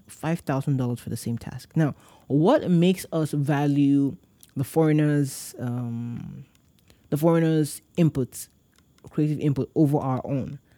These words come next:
I don't think it's expertise. I think it's rooted in the fact that we have been taught all our lives that the other is better. Like, someone whose skin is a different color from us has to be smarter than us.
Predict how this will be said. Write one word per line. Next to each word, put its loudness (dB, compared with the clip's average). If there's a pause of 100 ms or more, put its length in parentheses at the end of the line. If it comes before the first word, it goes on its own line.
(300)
I 0
don't 4
think 2
it's -2
expertise. -6 (340)
I 0
think 2
it's 0
rooted 8
in 6
the 4
fact 0
that 4
we 4
have 2
been 2
taught -2
all 0
our 0
lives 0
that -6 (1040)
the -2
other 4
is -2
better. -6 (1120)
Like, -4 (160)
someone 4
whose 6
skin 2
is 2
a 2
different 2
color 2
from -6
us -6 (380)
has -4
to -8
be -4
smarter -2
than -6
us. -10